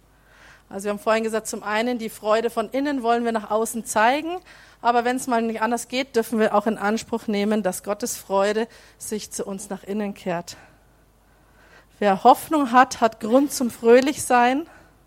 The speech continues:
und hat Freude auch im Kummer.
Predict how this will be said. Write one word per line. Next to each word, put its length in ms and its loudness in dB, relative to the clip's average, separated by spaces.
und 140 -6
hat 180 -4
Freude 640 -2
auch 200 -8
im 140 -8
Kummer. 380 -6